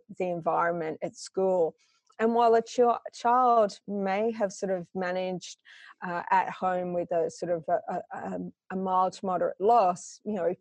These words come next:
using lip reading, hearing in sort of relatively quiet environments, you know, they may have had the T V up too loud and there may have been a few little signs,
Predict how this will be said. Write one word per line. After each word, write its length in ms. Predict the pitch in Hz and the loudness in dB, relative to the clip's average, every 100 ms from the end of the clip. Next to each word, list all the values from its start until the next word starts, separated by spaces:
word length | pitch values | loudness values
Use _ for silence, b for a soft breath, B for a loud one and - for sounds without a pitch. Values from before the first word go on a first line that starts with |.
| _ | _
using 440 | 208 220 196 170 180 | -4 -2 -2 -2 -2
lip 160 | 196 208 | -2 0
reading, 560 | 196 185 180 180 180 - _ | 2 2 0 -2 -4 -10 _
hearing 460 | - 202 202 190 | -4 0 0 -2
in 100 | 180 | -4
sort 180 | - 180 | -4 -2
of 80 | 180 | 2
relatively 580 | 180 185 185 190 196 - | 2 2 -2 -6 -4 -6
quiet 400 | - 180 180 175 | 0 4 4 2
environments, 920 | 185 160 175 170 175 175 175 170 - - B B _ | -4 0 2 2 0 0 -2 -2 -6 -20 B B _
you 80 | 349 | -4
know, 120 | 330 | 0
they 120 | 262 254 | 4 4
may 180 | 226 | 6
have 120 | 220 226 | 4 4
had 180 | 214 | 2
the 60 | 220 | 0
T 200 | - 214 | 0 0
V 220 | 190 196 | 2 2
up 180 | 190 175 - | 2 0 -2
too 140 | 208 | 0
loud 520 | 196 190 185 185 185 | 2 4 4 4 2
and 180 | 185 180 | 0 -2
there 80 | 196 | -2
may 200 | 202 196 | 0 0
have 140 | 196 | 2
been 160 | 202 190 | 0 -2
a 40 | |
few 360 | 180 - 233 233 | -4 -4 -2 2
little 180 | 220 214 | 2 2
signs, 960 | - 202 190 185 180 180 185 190 196 | -2 -2 0 0 -2 -2 -4 -4 -8